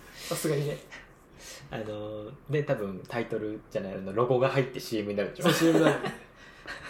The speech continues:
Speaker 2: <laughs> 隠れても食べたくなる味とかね。
Speaker 1: そうそうそうそ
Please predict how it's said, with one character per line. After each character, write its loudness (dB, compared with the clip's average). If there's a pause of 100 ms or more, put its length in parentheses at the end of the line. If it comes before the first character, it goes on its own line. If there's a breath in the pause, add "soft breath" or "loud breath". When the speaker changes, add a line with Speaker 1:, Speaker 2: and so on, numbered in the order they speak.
(440 loud breath)
Speaker 2:
<laughs> -
隠 2
れ 4
て 0
も -4
食 -2
べ 4
た 4
く -2
な 0
る 0
味 -6
と -4
か -4
ね。 2
Speaker 1:
そ 2
う 0
そ 2
う -4
そ -6
う -8
そ -12